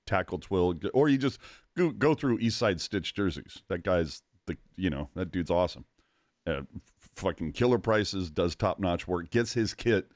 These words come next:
kits from the same company who does the actual Sharks jerseys. So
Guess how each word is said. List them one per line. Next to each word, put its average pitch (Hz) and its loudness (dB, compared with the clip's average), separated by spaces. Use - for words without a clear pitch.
kits 113 0
from 95 0
the 90 0
same 98 2
company 90 -2
who 87 0
does 85 2
the 85 0
actual 78 -4
Sharks 80 -4
jerseys. - -12
So 69 -4